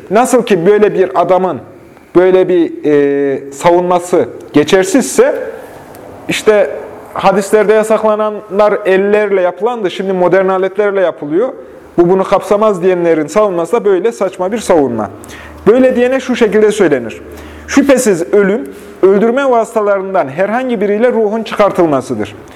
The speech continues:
Zehir, elektrik ve yırtıcı hayvan da öldürme vesilelerindendir. Buna göre kim bu vesileleri kullanırsa o kişi öldürme suçunu işlemiştir. İsterse elini hiç uzatmamış olsun. İşte resim de böyledir.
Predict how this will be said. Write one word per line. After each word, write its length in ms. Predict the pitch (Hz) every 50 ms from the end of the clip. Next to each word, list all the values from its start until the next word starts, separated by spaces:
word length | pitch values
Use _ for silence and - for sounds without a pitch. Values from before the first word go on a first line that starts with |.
| - - - - - - -
Zehir, 540 | 143 160 196 220 214 226 196 202 202 - - - - - -
elektrik 500 | 190 190 202 214 208 202 262 277 - -
ve 60 | 214
yırtıcı 380 | 190 185 202 196 208 233 - 214
hayvan 340 | 202 214 214 208 208 202 220
da 100 | 247 190
öldürme 400 | 214 214 196 196 190 202 202 190
vesilelerindendir. 960 | 170 147 - 151 147 139 127 123 123 107 110 113 113 107 104 104 101 - - - - - - - - - - -
Buna 180 | 185 214 285 294
göre 320 | 269 269 226 170 135 113 - -
kim 260 | - 269 302 294 254
bu 120 | 226 214
vesileleri 560 | 214 202 202 - 208 214 214 220 226 220 202 190
kullanırsa 760 | - - 226 240 247 226 208 196 180 - - 262 302 302 - - - - - - - 220
o 100 | 269 -
kişi 320 | 277 190 - - 254 247 -
öldürme 400 | 202 202 202 202 190 175 170 160
suçunu 340 | 160 - 226 180 - 214 226
işlemiştir. 720 | 190 175 - - 165 143 127 117 - - - - - - - - - - - - - - - -
İsterse 440 | 226 - - 269 247 202 - 226
elini 360 | - - 214 220 220 233 247 220
hiç 260 | - - 262 277 277 -
uzatmamış 600 | 190 180 175 - - - 156 139 131 123 - -
olsun. 300 | 123 113 104 - - - - - - - - - - - - - - - - - - -
İşte 280 | 220 - - 233 214
resim 320 | 226 233 220 - - 220 226
de 120 | 220 180
böyledir. 480 | 190 180 165 147 131 110 107 - -